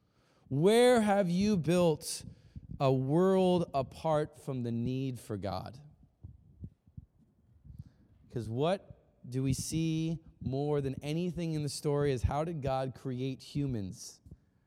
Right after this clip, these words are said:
to be dependent upon him? And if we create independent worlds where we don't need him, rely on him,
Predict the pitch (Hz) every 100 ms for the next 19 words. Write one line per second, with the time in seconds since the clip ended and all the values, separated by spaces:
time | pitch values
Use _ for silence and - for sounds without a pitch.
0 | - - - _ - - 120 135 123 120
1 | - 139 139 131 135 - 117 - 101 87
2 | 98 87 104 - _ _ _ _ _ _
3 | _ _ _ _ _ _ _ _ _ _
4 | _ _ _ _ _ _ _ _ _ _
5 | _ _ - 131 113 127 165 180 - 151
6 | 143 131 - 147 143 123 - - 147 156
7 | 135 127 117 123 - - - 113 135 117
8 | 101 98 - 104 107 107 113 107 117 120
9 | 107 113 127 127 117 120 117 110 110 107
10 | 107 107 110 110 104 101 104